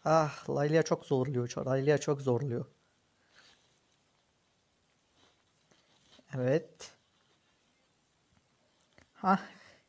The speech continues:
Da abi şu ikinci skill az daha biraz düz-, düzgün atsak. Ah. Oo, Allah'tan yakması yok. Yakması olsa Allah'ıma kavuşuyordum.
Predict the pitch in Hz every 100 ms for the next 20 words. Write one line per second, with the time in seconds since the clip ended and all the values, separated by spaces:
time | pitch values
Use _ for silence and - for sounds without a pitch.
0 | _ _ _ _ _ _ _ - 233 190
1 | 220 208 - 240 220 233 233 - - 254
2 | 233 240 240 208 208 202 202 185 208 190
3 | - - - _ _ _ _ _ _ -
4 | 226 196 208 202 202 208 208 - - -
5 | _ _ - _ _ _ _ _ - -
6 | - - _ - 240 214 - - - _
7 | _ _ _ _ _ _ _ _ _ -
8 | 185 220 190 175 190 214 202 185 202 190
9 | 202 - - - _ _ _ _ _ -
10 | - - - - - _ 143 - 151 135
11 | 180 - 156 156 160 151 143 139 139 123
12 | 120